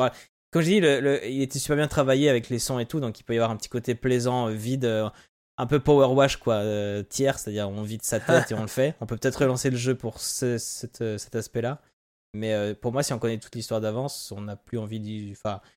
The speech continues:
Speaker 1: on peut le tester un peu pour tester un peu la mécanique, on peut faire un ou deux déménagements, mais on,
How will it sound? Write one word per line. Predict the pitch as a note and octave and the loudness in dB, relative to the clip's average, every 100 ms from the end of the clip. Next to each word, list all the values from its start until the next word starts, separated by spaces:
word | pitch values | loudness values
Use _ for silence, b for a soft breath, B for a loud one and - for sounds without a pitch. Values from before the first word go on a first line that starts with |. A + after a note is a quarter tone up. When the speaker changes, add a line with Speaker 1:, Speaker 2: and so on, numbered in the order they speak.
| _ | _
Speaker 1:
on | B2+ | -8
peut | A#2 D3 | 2 2
le | |
tester | B2+ C#3+ C#3 D3 | 4 0 2 0
un | B2+ | 2
peu | F3 B3+ | 2 0
pour | - A2+ | -2 -10
tester | G#2 - | -8 -6
un | A2 | -6
peu | G2 | -4
la | A2 | -4
mécanique, | G#2 A2 C#3+ | -4 -6 -4
on | D3 | -4
peut | G#2+ | -6
faire | - G2+ | -6 -4
un | G2+ | -4
ou | |
deux | G#2+ | -6
déménagements, | G#2+ G2 G2+ G2+ C3 | -6 -6 -8 -10 -10
mais | B2 | -10
on, | G2 G2 | -12 -14